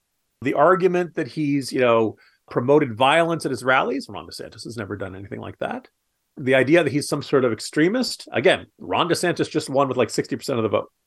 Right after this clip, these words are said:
right? That doesn't seem very extreme. Won Miami-Dade County. He's extemporated a broad appeal to all kinds of, you know, he, what, what are you gonna say,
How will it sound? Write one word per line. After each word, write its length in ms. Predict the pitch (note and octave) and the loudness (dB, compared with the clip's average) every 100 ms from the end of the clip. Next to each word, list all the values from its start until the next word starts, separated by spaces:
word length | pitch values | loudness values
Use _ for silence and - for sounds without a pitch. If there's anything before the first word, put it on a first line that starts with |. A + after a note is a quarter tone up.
| _ _ _ _ - | _ _ _ _ -4
right? 140 | A#2 | 0
That 120 | - - | 2 2
doesn't 160 | F3 | 0
seem 140 | D#3+ A#2+ | 0 2
very 140 | A#2 | 2
extreme. 540 | G#2+ - G#2 G2 D3 - _ _ _ _ - | 0 -8 -8 -6 -10 -14 _ _ _ _ -2
Won 300 | A2+ D3+ C3+ | 2 2 2
Miami-Dade 640 | B2 C#3 D3+ C3 C#3 B2+ | 0 2 2 4 4 4
County. 200 | C3 C#3 - - | 0 -2 -8 -4
He's 160 | G3 | -4
extemporated 580 | G3+ - A3 G#3 G#3 F#3+ | -2 0 2 4 4 4
a 60 | D3+ | 2
broad 480 | A2+ A2 D3+ F3 F#3 | 2 4 6 4 0
appeal 360 | - E3+ E3 | -4 -4 -2
to 80 | - | 0
all 240 | G#2+ D3+ | 4 4
kinds 480 | D#3 - D#3 E3+ C#3+ | 4 0 2 2 0
of, 140 | G#2 A2+ | 0 2
you 80 | |
know, 80 | A#2 | 2
he, 100 | C3+ | 4
what, 160 | F3+ A3 | 4 4
what 60 | |
are 20 | D#3+ | 4
you 60 | |
gonna 100 | D3+ | 0
say, 220 | - G#2+ | 0 -2